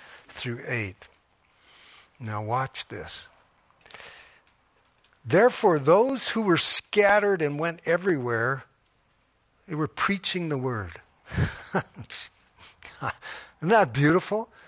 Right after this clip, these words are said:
So it was like, "Okay, we're leaving Jerusalem, but we're gonna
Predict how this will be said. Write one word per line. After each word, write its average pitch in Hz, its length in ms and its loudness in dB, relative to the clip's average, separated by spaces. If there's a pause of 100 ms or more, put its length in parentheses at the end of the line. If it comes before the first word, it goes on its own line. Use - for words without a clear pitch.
(340)
So 185 480 4 (320)
it 180 100 2
was 170 200 2
like, 170 420 6 (220)
"Okay, 175 300 4
we're 175 160 2
leaving 180 380 0
Jerusalem, 143 800 0
but 147 140 2
we're 196 200 4
gonna 151 400 4